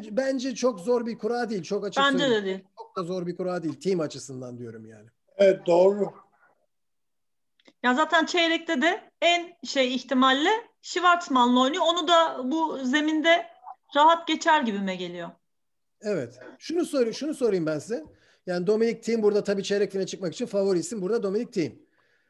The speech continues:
Speaker 1: Karen Busta iyi bir oyuncu. Hepimiz katılıyoruz sanırım buna. Çok sağlam
Speaker 2: Evet.
Speaker 1: şey. İlk defa yarı finale çıktı. Sert sahada da iyi oynayan bir oyuncu.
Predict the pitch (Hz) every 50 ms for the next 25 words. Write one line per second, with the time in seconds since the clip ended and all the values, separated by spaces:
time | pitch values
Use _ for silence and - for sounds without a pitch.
0 | _ _ _ _ _ - 202 202 214 226 233 240 233 226 220 180 208 214 208 -
1 | - 208 185 175 156 165 180 190 180 175 175 160 151 131 127 131 127 120 143 143
2 | 214 - - - 165 165 170 160 160 156 - 156 156 151 - 156 160 147 139 139
3 | - - 143 135 131 131 127 120 123 143 156 151 165 156 156 - 170 156 147 147
4 | 147 151 156 226 208 185 156 151 160 160 165 - - - 165 156 - 170 156 160
5 | 151 156 156 151 151 156 156 156 - 156 - 175 - - 165 160 160 - - -
6 | 160 165 165 180 185 185 190 175 170 165 156 147 143 139 139 143 131 127 131 131
7 | 135 127 123 120 120 123 117 139 175 233 240